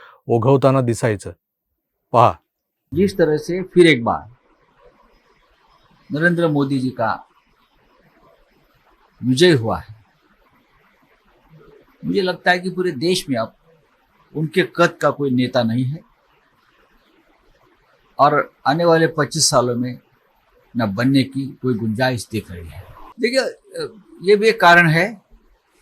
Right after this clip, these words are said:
Speaker 2: देश के प्रधानमंत्री के खिलाफ अपनी जिस भाषा का इस्तेमाल किया है, वो लोगों ने स्वीकार नहीं किया है।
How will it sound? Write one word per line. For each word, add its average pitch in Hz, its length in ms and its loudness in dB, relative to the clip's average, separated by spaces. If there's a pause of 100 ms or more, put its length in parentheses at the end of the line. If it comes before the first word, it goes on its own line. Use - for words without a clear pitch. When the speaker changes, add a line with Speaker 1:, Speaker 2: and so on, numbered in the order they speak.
(320)
Speaker 2:
देश 143 320 2
के 185 140 0
प्रधानमंत्री 160 600 0
के 165 160 -4
खिलाफ 120 580 -2 (1200)
अपनी 170 240 -4
जिस 175 140 0
भाषा 135 320 -2
का 170 100 -6
इस्तेमाल 175 440 0
किया 98 320 -8
है, 123 140 -12 (880)
वो 180 60 2
लोगों 160 280 2
ने 180 100 -4
स्वीकार 123 420 -2
नहीं 92 180 -12
किया - 280 -20
है। - 120 -20